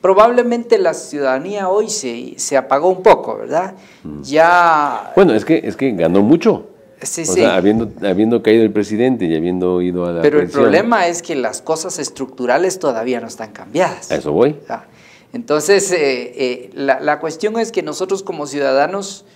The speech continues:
Speaker 1: cuando nos sentimos muy ofendidos, actuamos.
Speaker 2: Mm.
Speaker 1: Cuando no estamos tan ofendidos, porque las cosas estructurales no se ven como ofensa.
Speaker 2: Mm.
Speaker 1: No es como saber que alguien robó, pero realmente ese alguien robó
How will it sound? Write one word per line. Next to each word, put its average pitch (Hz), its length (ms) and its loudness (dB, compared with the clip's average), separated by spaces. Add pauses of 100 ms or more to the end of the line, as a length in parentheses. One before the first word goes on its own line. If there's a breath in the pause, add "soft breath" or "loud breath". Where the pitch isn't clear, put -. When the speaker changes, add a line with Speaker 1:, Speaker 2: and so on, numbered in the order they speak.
(320 soft breath)
Speaker 1:
cuando 143 300 0
nos 131 160 -4
sentimos 175 680 -6
muy 190 280 -2
ofendidos, 180 840 0
actuamos. - 760 0 (100)
Speaker 2:
Mm. 82 340 -10 (520)
Speaker 1:
Cuando 135 320 2
no 160 180 -2
estamos 185 560 -4
tan 143 200 -2
ofendidos, 175 580 -2
porque 135 320 -6
las 127 240 -2
cosas 185 360 -2
estructurales 147 760 0
no 160 160 -4
se 160 160 -6
ven 151 160 -4
como 135 200 -8
ofensa. 185 420 -2 (260)
Speaker 2:
Mm. 78 400 -12
Speaker 1:
No 143 100 0
es 165 140 0
como 139 240 -4
saber 151 320 -2
que 147 140 2
alguien 160 280 2
robó, 143 580 0 (380 soft breath)
pero 135 220 2
realmente 175 680 2
ese 185 200 -2
alguien 185 280 -2
robó 160 600 2